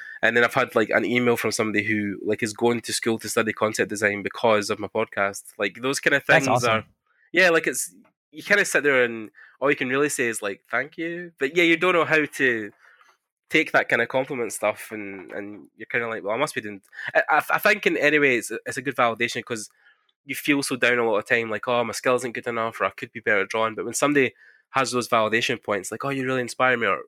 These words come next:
Speaker 1: "I really love your work," then you're kinda like, "Okay, like, I'm doing something that must
Speaker 2: Yeah.
Speaker 1: be interesting."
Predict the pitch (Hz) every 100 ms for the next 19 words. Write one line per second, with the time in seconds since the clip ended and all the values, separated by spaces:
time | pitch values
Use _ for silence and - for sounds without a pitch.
0 | - 110 120 117 110 107 117 - - 110
1 | - 120 117 107 _ _ - - - -
2 | - - _ 156 151 185 131 110 123 135
3 | 131 160 156 147 135 135 123 123 _ _
4 | _ 240 233 117 104 127 139 127 - 107
5 | 101